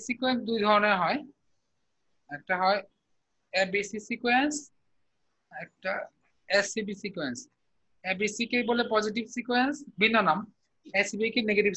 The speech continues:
sequence, এটাকে বলে আরওয়াইবি, red, yellow, blue, এটাকে বলে আরবিওয়াই, red, blue, yellow, একই কথা। যেভাবেই বলি আমি, এই তিনটা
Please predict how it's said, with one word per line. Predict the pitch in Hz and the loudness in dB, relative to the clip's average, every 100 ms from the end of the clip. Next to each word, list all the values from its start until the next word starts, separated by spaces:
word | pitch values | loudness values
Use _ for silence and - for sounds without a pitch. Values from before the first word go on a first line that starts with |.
| - | -4
sequence, | 180 156 139 160 | -6 -6 -6 -8
এটাকে | 202 202 214 | -4 0 2
বলে | 214 220 220 - 196 | 4 2 2 4 6
আরওয়াইবি, | 196 185 196 190 170 190 262 - _ _ _ - 175 | 6 6 6 6 4 2 0 -4 _ _ _ -2 4
red, | 190 196 208 | 4 6 6
yellow, | 208 214 175 | 6 6 2
blue, | 170 202 | 2 4
এটাকে | 190 196 214 208 | 4 2 0 0
বলে | 220 208 208 | 2 6 6
আরবিওয়াই, | 254 165 165 214 202 170 139 _ _ _ _ _ _ - 175 | 4 -6 -6 -2 2 2 0 _ _ _ _ _ _ -6 0
red, | 214 214 180 | 2 2 -2
blue, | 190 240 220 | 0 0 2
yellow, | 254 220 - - _ _ _ _ _ _ 214 | 2 2 -2 -8 _ _ _ _ _ _ -4
একই | 226 220 | -2 -2
কথা। | 175 135 _ _ _ _ _ | -4 -6 _ _ _ _ _
যেভাবেই | 190 226 240 247 | 2 6 8 8
বলি | 208 196 | 6 4
আমি, | 214 - - - - - _ 220 | 2 -2 -2 0 0 -2 _ -4
এই | 226 | 0
তিনটা | 240 233 | 0 4